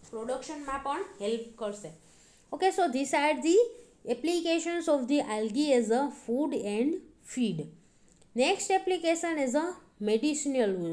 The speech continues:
medicinal uses. ઓકે, મેડિસિનલ ફિલ્ડમાં પણ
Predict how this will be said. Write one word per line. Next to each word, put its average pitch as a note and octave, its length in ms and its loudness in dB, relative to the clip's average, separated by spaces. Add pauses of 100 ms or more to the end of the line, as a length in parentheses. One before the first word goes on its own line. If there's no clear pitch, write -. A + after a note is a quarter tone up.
(480)
medicinal C4+ 880 0
uses. F3+ 340 -2 (540)
ઓકે, F4+ 200 -2
મેડિસિનલ D#4+ 680 2
ફિલ્ડમાં C#4 520 0
પણ D4 320 0